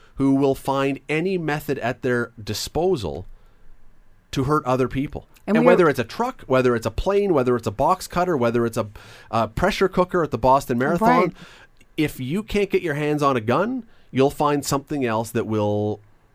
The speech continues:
Speaker 1: hurt people if that was, if that's your aim. And apparently there's a lot of people with that aim.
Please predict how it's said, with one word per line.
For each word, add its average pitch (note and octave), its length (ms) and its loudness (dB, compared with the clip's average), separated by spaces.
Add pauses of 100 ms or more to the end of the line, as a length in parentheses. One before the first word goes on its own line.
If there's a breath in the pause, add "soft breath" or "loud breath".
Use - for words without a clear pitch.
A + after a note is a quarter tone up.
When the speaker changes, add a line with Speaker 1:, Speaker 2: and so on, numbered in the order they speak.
(220)
Speaker 1:
hurt C3+ 220 0
people G#2+ 360 -2
if G#2 80 -6
that G2+ 200 0
was, G2+ 160 -4
if G2 120 -6
that's G#2 240 -4
your A#2 120 -2
aim. A2+ 260 0
And A2+ 100 -2
apparently C3 380 -2
there's A#2 160 -2
a A#2+ 40 -2
lot A2+ 180 2
of - 60 -8
people C3+ 280 -6
with C#3 140 -4
that C#3+ 180 0
aim. F#3+ 240 -8